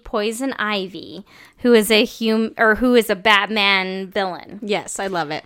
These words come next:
Speaker 1: So I've always wanted to be Poison Ivy, being a redhead. It's just one of those costumes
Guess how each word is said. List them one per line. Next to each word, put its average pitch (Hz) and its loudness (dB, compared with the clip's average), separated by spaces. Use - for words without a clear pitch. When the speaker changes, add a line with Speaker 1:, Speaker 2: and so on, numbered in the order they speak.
Speaker 1:
So - 2
I've 247 2
always 214 -4
wanted 247 0
to 233 -8
be 240 -6
Poison 240 -2
Ivy, 226 -2
being 226 -2
a 220 -6
redhead. 208 -6
It's - 0
just 285 -4
one 220 -2
of 202 -8
those 220 -2
costumes 214 -8